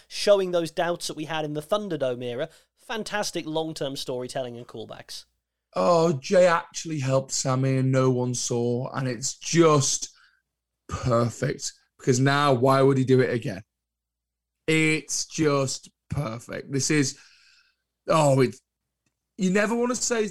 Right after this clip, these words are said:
Speaker 2: till you see the payoff, but so far, they haven't really put a foot wrong with this. It's just building nicely. And what he does so cleverly is Roman doesn't need to be on the show, but he still has such an effect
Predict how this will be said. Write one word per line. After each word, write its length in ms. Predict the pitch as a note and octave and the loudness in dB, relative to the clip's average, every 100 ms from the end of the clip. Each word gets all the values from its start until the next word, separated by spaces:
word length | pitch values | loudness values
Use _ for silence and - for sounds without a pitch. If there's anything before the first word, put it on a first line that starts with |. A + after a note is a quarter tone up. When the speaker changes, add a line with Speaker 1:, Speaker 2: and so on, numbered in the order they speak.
| - | -6
Speaker 2:
till 120 | - | -8
you 100 | F#3 | -6
see 200 | E3 G3+ | -4 -4
the 100 | F3+ | -2
payoff, 440 | F3 E3 C#3 C#3 - | -2 0 0 -2 -6
but 140 | C#3+ | -6
so 260 | - F3+ F#3 | -2 2 2
far, 560 | D3 C#3+ C#3+ C#3 D3+ D#3 _ _ _ _ - | 2 -4 -2 -2 -2 -6 _ _ _ _ -6
they 100 | D#3 | -4
haven't 500 | D3+ D#3+ D#3+ D3 D3 | 0 -2 -2 -6 0
really 400 | D#3+ D#3+ D3 C#3+ | 2 2 2 -2
put 240 | - C#3+ | -4 -6
a 40 | C3+ | -6
foot 260 | - C3 | -6 -8
wrong 260 | C3+ B2+ B2 | -4 -4 -4
with 120 | A#2+ | -4
this. 220 | B2+ B2 | -4 -4
It's 140 | - - | -6 -8
just 520 | - E3+ C#3+ - - _ _ _ _ | 2 4 4 0 -6 _ _ _ _
building 600 | C3 F3 E3+ D#3 D#3+ D3+ | 2 4 4 2 0 0
nicely. 420 | D3 C#3+ C3+ - C3 | 0 0 0 -2 -2
And 120 | C3+ | 0
what 160 | G#3 | -2
he 60 | B3+ | -2
does 220 | - G#3+ | -4 -4
so 280 | - G#3 F#3+ | -2 0 0
cleverly 680 | - F3+ E3 C3+ B2+ A2+ - _ _ _ - | -2 -4 -2 -2 -6 -10 -14 _ _ _ -10
is 140 | C3 | -6
Roman 480 | C3 D#3 F3+ G3+ G3 | 0 4 4 4 2
doesn't 340 | F#3 E3 E3+ E3 | 2 0 -4 -6
need 240 | D#3+ C#3+ | -6 -6
to 80 | D#3+ | -6
be 200 | B2+ D#3 | 0 2
on 200 | D3+ D3+ | 2 -4
the 80 | D3 | -4
show, 520 | - E3 - - C3+ _ _ _ _ - | -2 0 0 -2 -10 _ _ _ _ -6
but 100 | C#3+ | -4
he 100 | B2+ | -4
still 240 | - D#3+ | -4 -2
has 140 | D3 | 0
such 260 | - C#3 - | -2 -4 -6
an 60 | C#3+ | -8
effect 560 | - C#3+ - - - | -4 -4 -4 -6 -16